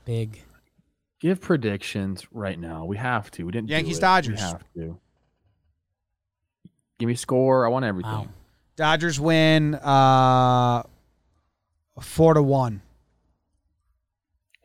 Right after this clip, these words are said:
Speaker 3: Yankees win seven five.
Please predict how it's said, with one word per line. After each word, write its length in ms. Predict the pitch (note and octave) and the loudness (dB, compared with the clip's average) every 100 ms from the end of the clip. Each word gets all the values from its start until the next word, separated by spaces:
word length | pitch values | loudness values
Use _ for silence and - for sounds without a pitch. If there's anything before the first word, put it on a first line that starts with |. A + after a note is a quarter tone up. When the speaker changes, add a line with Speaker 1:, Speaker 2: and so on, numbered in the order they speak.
| _ _ _ _ _ _ _ _ _ _ | _ _ _ _ _ _ _ _ _ _
Speaker 3:
Yankees 440 | C3 C#3+ D3 D#3+ C3 | -4 -2 0 -2 0
win 640 | D3+ D3 D3 C#3+ C#3 A#2+ - _ _ _ _ _ _ _ _ _ _ _ _ _ _ | 2 2 2 0 -2 -4 -10 _ _ _ _ _ _ _ _ _ _ _ _ _ _
seven 360 | - - C#3 C3+ | -8 -2 -2 -2
five. 540 | - B2 G#2 G2 - | -2 -4 -4 -8 -16